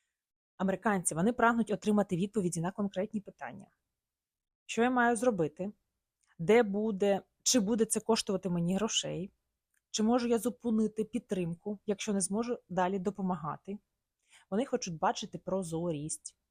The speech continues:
і зрозумілість у всьому процесі. Дайте ю-, їм це, дайте їм ці слова: прозорість і зрозумілість. Рада для українців.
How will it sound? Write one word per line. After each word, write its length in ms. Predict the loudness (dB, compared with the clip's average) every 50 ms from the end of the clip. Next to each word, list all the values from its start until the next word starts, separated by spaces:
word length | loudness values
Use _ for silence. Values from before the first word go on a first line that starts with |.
| _ _ _
і 100 | -4 -4
зрозумілість 760 | -2 0 -2 -2 0 0 0 0 0 0 0 -2 -2 -4 -6 -8
у 40 | -10
всьому 520 | -10 -8 -8 -6 -4 -4 -2 -2 -4 -6 -8
процесі. 1000 | -8 -6 -4 -4 -4 -4 -6 -8 -6 -6 -6 -4 -4 -6 -8 -8 -8 -10 -12 -14 _
Дайте 460 | -2 0 0 0 0 -2 -2 -4 -4
ю-, 240 | -4 -2 -4 -6 -6 -6
їм 380 | -6 -4 -4 -4 -4 -6 -8 -8
це, 380 | -8 -6 -4 -4 -4 -4 -8 -12 _ _ _ _
дайте 340 | -6 -4 -4 -4 -6 -6
їм 200 | -4 -4 -4 -4 -6
ці 180 | -8 -8 -6 -4
слова: 500 | -4 -4 -4 -6 -6 -4 -6 -8 -8 -10 _ _ -6
прозорість 600 | -6 -4 -2 -2 0 0 0 0 -2 -6 -6 -6
і 100 | -6 -4
зрозумілість. 840 | -4 -4 -4 -4 -4 -2 -2 -2 -2 -2 -4 -6 -10 -14 -16 -20 _ _ _ _ _ _ _ _
Рада 200 | -2 -2 -2 -2
для 160 | -2 -2 -4 -4
українців. 480 | -4 -6 -8 -8 -8 -8 -12 -14 -18